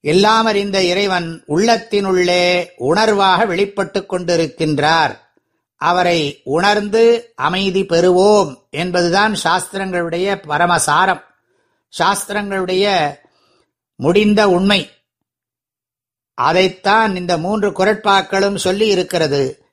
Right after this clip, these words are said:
மேலும் நம்முடைய மனம் நன்றாக பக்குவம் அடையவும், தெளிந்த அறிவை பெறுவதற்காகவும்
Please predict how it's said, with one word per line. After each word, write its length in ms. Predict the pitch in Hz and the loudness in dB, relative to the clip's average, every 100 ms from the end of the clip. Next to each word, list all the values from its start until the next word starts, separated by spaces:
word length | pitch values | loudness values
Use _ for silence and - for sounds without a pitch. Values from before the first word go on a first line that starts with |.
| _ _ | _ _
மேலும் 680 | - 135 196 226 226 175 139 - | -6 0 2 4 2 0 -4 -6
நம்முடைய 500 | 165 185 185 180 165 | -2 0 2 2 2
மனம் 380 | 170 208 185 | 2 2 0
நன்றாக 580 | 147 156 185 202 185 190 | 0 0 2 2 2 0
பக்குவம் 460 | 175 165 - 202 196 | -2 -6 -2 -2 0
அடையவும், 540 | 175 185 185 190 196 _ _ _ _ | 0 0 0 -2 -6 _ _ _ _
தெளிந்த 400 | 165 214 226 220 | 0 2 2 2
அறிவை 320 | 185 208 208 | 2 2 0
பெறுவதற்காகவும் 1040 | 196 185 196 190 170 170 165 165 151 151 | 0 0 0 0 0 0 2 0 -2 -6